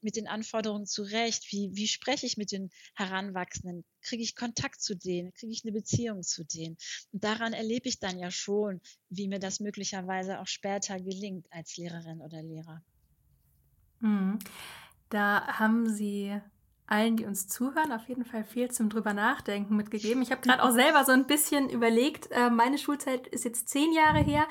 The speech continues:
Speaker 2: Ich habe, glaub ich, alle Lehrer und Lehrerinnen, die ich positiv in Erinnerung habe, jetzt so in Ihren <laughs> Empfehlungen irgendwo wiedergefunden, sag ich mal. Also es ist auch kein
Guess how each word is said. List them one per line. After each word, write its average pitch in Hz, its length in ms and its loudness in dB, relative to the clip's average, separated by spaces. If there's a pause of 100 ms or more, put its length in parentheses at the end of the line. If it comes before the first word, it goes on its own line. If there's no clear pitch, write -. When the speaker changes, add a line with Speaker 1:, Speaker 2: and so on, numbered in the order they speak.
(280)
Speaker 2:
Ich 247 160 -2
habe, 262 120 0
glaub 254 160 4
ich, 247 140 -4
alle 262 200 4
Lehrer 269 640 2 (220)
und 240 140 4
Lehrerinnen, 247 520 4
die - 60 -2
ich - 160 -8
positiv 277 600 0
in 214 140 0
Erinnerung 220 480 0
habe, 294 180 -2
jetzt 240 180 0
so 247 100 2
in 240 160 4
Ihren 269 340 10
<laughs> 269 80 6
Empfehlungen 247 680 6
irgendwo 233 360 8
wiedergefunden, 226 800 2
sag 240 200 -2
ich - 140 -4
mal. 262 140 -2 (720)
Also 220 160 2
es 226 80 0
ist - 100 -4
auch - 160 -4
kein 214 520 2